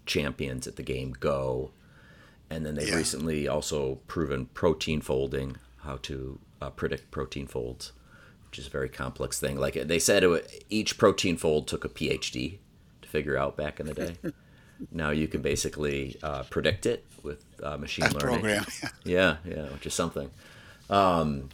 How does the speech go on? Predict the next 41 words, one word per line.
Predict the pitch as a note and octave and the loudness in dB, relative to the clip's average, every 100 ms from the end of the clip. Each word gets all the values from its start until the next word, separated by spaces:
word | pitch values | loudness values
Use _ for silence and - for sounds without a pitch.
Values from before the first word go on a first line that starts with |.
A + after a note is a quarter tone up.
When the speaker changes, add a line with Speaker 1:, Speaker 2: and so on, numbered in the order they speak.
| - | -2
Speaker 2:
Fascinating. | G#2 G2 A2 G#2 G2+ | 0 0 -2 2 10
Speaker 1:
but | G#2+ | 12
it's, | B2 G#2 | 12 10
it's | G2 - | 8 8
fun | - A2 A2 | 8 10 10
to | F#2+ | 8
listen | E2+ F#2 - E2+ | 8 6 6 4
to | - F2 | 2 2
Lex, | F2+ A2 G2 - - | 6 8 8 6 2
who's | D2+ | 4
also | D2+ D2 F2 | 4 4 2
an | D2 | 2
A | D2+ | 2
I | D2 | 2
researcher, | D2 D#2 D#2+ - - D2 C2 | 4 4 4 2 0 -2 0
talk | - C2+ B1+ - | 2 2 2 -4
with | B1+ | -6
this, | C2 B1 - - - | -6 -4 -4 -6 -4
Speaker 2:
Right. | G2 F#2+ | -2 -2
Speaker 1:
this, | - | -4
this | - C2 B1+ | -6 -6 -4
gentleman, | C2+ C2 C2 B1 B1 - - - | -2 -2 -2 -4 -6 -12 -12 -6
um, | C2+ B1+ A#1+ A1+ - - - | -6 -6 -8 -12 -16 -20 -8
about | - C#2 G#1+ | -2 -2 -2
where | B1 | -4
things | D2+ C#2+ D2 | -4 -4 -4
are | |
going | B1+ B1 B1 B1+ | -4 -2 -2 -4
and, | B1+ D2+ - | -6 -6 -6
and | - E2+ | -2 -2
the | D2 | 0
breakthroughs | D#2 C#2+ - - B1+ B1 B1+ | 2 2 -2 -6 -6 -6 -6
and | |
the | C2 | -8
approach. | - C2 C#2+ | -4 -4 2
I | D#2+ | 2
love | F2 C2 | 2 0
that | B1 A#1+ | -4 -6
area | A#1 A1+ | -8 -8
as | G1+ | -10
well. | B1 A#1 B1+ | -10 -12 -14